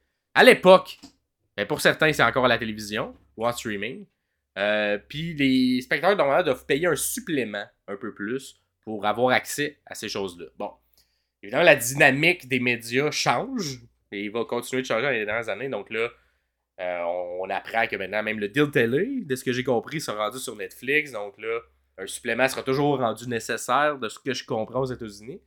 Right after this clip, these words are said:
euh, pour la W W E. Mais pendant longtemps, les premium, là maintenant, pourquoi on dit plus pay-per-view, c'est parce que c'est à l'intérieur de la plateforme Peacock et fait du premium live event également. Donc, euh, c'est, c'est, c'est une nouvelle forme de,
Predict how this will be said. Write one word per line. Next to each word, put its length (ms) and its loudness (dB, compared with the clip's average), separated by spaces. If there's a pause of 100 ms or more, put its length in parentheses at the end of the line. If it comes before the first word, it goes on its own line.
(480)
euh, 140 -6
pour 160 -10
la 120 -2
W 200 -4
W 360 0
E. 140 0 (840)
Mais 100 -8
pendant 300 4
longtemps, 500 6
les 280 0
premium, 480 0
là 80 2
maintenant, 220 -2
pourquoi 240 -4
on 60 -2
dit 120 -8
plus 140 -12
pay-per-view, 400 -6
c'est 120 -12
parce 180 -10
que 60 -8
c'est 40 -2
à 80 0
l'intérieur 480 -2
de 80 -14
la 180 -10
plateforme 460 -10
Peacock 580 -4
et 180 -14 (400)
fait 120 -8
du 120 -20
premium 520 -4
live 200 -2
event 380 -10
également. 580 -10
Donc, 260 -12
euh, 180 -10 (480)
c'est, 240 -12
c'est, 220 -8
c'est 180 -8
une 160 -8
nouvelle 240 0
forme 460 2
de, 380 -2